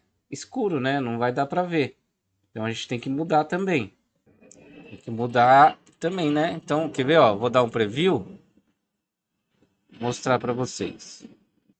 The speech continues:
Aí a gente clica aqui, ó. Beleza? Tá assim, ó,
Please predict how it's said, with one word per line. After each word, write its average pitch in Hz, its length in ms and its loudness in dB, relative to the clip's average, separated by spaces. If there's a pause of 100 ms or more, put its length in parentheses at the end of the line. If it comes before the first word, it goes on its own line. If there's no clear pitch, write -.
(540)
Aí 110 160 -6
a 107 60 -4
gente 104 300 -10
clica 104 320 -6
aqui, 156 560 -6 (840)
ó. 95 280 -6 (3000)
Beleza? 117 440 -6
Tá - 160 -4
assim, 135 360 -8
ó, 92 60 -16